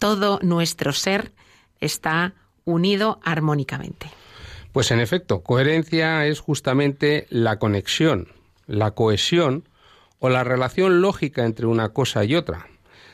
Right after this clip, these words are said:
Speaker 2: de modo que no se produce ni contradicción ni oposición entre ellas. El concepto, además, se utiliza para nombrar a algo que resulta lógico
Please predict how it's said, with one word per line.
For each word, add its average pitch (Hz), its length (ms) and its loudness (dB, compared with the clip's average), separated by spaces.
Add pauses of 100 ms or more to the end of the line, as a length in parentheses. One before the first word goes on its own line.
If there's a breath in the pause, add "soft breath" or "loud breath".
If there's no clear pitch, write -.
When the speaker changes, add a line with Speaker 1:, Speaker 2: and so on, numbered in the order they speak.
(140 loud breath)
Speaker 2:
de 139 180 2
modo 202 400 2
que 165 140 0
no 185 160 2
se - 120 -2
produce 120 680 0
ni 110 120 4
contradicción 120 1000 0
ni 160 220 4
oposición 143 640 0
entre 98 260 -2
ellas. - 400 -12 (720 loud breath)
El 135 120 0
concepto, 214 360 -2
además, 196 320 2
se - 140 -2
utiliza 180 560 -2
para 143 240 0
nombrar 131 560 0 (200)
a 123 240 -2
algo 147 380 -2 (240)
que 113 100 -6
resulta 139 460 -2
lógico 139 540 -2